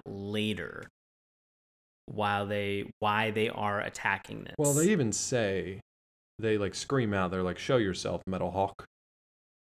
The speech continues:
Speaker 1: Right.
Speaker 2: To nothing,
Speaker 1: And so
Speaker 2: to nobody. There's nobody around.
Speaker 1: Right. And so thi-, this is, they are baiting
Speaker 2: Yeah.
Speaker 1: these pretenders.
Speaker 2: Right.
Speaker 1: But in baiting this, there's, there's a larger, there's a more macro reason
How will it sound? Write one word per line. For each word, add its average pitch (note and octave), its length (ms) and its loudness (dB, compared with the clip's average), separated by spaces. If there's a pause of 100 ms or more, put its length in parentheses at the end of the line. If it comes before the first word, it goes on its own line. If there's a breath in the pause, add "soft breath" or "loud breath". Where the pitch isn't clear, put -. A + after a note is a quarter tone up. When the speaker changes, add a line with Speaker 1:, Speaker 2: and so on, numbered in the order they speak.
(140)
Speaker 1:
Right. - 280 -4
Speaker 2:
To - 140 -4
nothing, G2+ 340 2
Speaker 1:
And - 80 2
so B2+ 80 2
Speaker 2:
to A#2+ 80 2
nobody. F#2+ 440 -2
There's F#2+ 200 -6
nobody F#2 260 -2
around. F2 420 -2 (720)
Speaker 1:
Right. G#2 260 -4 (160)
And C3+ 120 -4
so B2+ 240 0 (200)
thi-, F#3 240 4
this F#3+ 260 0
is, F3+ 220 -4 (180)
they F3+ 220 4
are D#3 260 -2 (220)
baiting B2 420 2
Speaker 2:
Yeah. G#2+ 140 0 (260)
Speaker 1:
these G#2+ 240 0
pretenders. G#2 760 -6 (300)
Speaker 2:
Right. A#2+ 160 2
Speaker 1:
But - 60 -10 (420)
in D3+ 240 6
baiting F3+ 360 6
this, A#2+ 280 2
there's, C3 340 0
there's B2+ 220 0
a B2+ 60 0
larger, C3+ 880 2 (160)
there's A#2+ 140 -2
a B2+ 60 2
more C#3+ 240 4
macro B2 420 4
reason A2 680 0